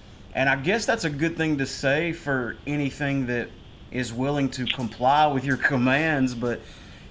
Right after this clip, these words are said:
can spirits not be disobedient and just say, "Hey, I'm gonna follow you home anyway. I'm going with you.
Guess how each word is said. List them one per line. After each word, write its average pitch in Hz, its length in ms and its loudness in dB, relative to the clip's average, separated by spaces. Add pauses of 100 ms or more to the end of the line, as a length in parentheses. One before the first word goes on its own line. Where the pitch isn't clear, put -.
(140)
can 143 380 2
spirits 175 640 2
not 175 360 2 (760)
be 147 220 2
disobedient 147 880 0
and 127 260 0
just 127 200 -4
say, 135 240 2
"Hey, 135 160 4
I'm 143 100 2
gonna 156 160 -2
follow 127 220 0
you 131 160 -2
home 135 180 -2
anyway. 113 340 -4
I'm 120 140 -4
going 117 220 -4
with 123 120 -4
you. 98 140 -6